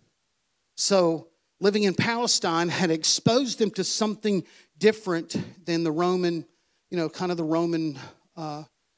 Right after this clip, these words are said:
the Roman way of life. But can I just remind you too with that story that the gospel is not for religious elites, only those that hear and believe the word of the Lord.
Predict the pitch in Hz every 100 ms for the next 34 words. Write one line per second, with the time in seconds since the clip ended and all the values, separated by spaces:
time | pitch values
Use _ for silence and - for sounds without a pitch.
0 | _ _ _ - 160 165 170 165 160 151
1 | 165 165 143 147 - 180 160 175 - 165
2 | 160 170 160 165 - 180 175 165 165 160
3 | - - 170 170 170 160 _ _ _ 160
4 | - 139 - 165 196 - - - 226 247
5 | 226 - _ _ - 151 139 160 165 185
6 | 196 214 - _ _ _ _ - 185 175
7 | 180 180 170 147 - 156 156 170 156 180
8 | - - - 156 151 170 214 - - -
9 | - - _ _ - 175 214 220 220 214
10 | 220 214 151 180 170 170 170 160 185 156
11 | - 175 180 180 160 - - 156 151 151
12 | 165 160 143 131 139 139 135 131 127 127
13 | 123